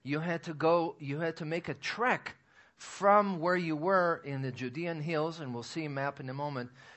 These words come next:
from the Judean hills down into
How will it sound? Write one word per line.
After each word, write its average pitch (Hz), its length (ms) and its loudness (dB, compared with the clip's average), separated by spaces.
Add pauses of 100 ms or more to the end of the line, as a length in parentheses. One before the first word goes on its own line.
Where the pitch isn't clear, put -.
from 123 180 -8
the 123 100 -4
Judean 143 480 -6
hills 147 500 -2 (440)
down 165 520 6
into 139 720 -4